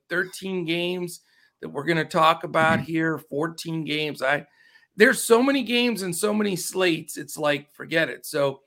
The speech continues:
Speaker 2: Yeah.
Speaker 1: we're gonna talk about all the games. And there's a, an, a very early, an early,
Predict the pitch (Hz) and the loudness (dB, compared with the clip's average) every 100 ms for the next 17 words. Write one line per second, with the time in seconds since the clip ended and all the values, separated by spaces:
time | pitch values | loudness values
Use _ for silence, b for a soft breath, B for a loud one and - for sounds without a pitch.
0 | 185 180 160 - 196 269 262 254 233 226 | -2 0 -2 2 4 6 4 4 4 4
1 | 196 185 180 185 180 160 131 - - - | 2 4 6 4 2 -4 -8 -10 -18 -16
2 | - 151 151 156 - - 160 151 156 143 | -6 -4 -4 -8 -16 -6 -4 -2 -4 -6
3 | _ _ _ 170 180 - - - 170 165 | _ _ _ -6 -6 -10 -20 -10 -6 -6
4 | - 156 180 226 233 202 143 143 120 120 | -8 -2 2 4 2 0 -2 -2 -4 -6
5 | 131 - 220 220 196 143 120 | -6 -2 2 4 4 0 -4